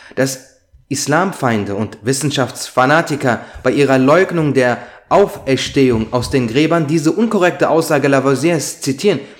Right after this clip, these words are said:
ist eine Diffamie der Naturwissenschaften, Klammer zu. Allah der Erhabene, er schuf das Diesseits und das Jenseits, das heißt, alles aus dem Nichts.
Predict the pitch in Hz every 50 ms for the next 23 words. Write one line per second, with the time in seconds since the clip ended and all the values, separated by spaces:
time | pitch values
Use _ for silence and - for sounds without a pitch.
0 | - _ - 135 135 - 147 139 135 123 117 127 127 - 139 123 120 123 147 170
1 | 165 135 131 113 113 110 110 - 135 123 104 101 - - - 95 - - - 98
2 | - - - - 73 - - - - - 92 85 85 - - - - - - _
3 | _ _ - - - - - - - - - - - _ _ - 135 127 147 170
4 | 170 165 170 127 139 127 135 143 147 123 113 101 101 90 80 80 - _ - 113
5 | - - 165 147 - 127 113 - - 147 147 147 147 143 131 127 127 - - -
6 | - - _ - 131 110 104 92 92 101 87 80 76 - 73 - - - - -
7 | - - 101 98 117 117 123 123 123 - - - - - - - _ - 127 143
8 | 170 165 - - - - - - 120 110 - - 127 113 110 107 120 127 110 -
9 | - - - - - - - _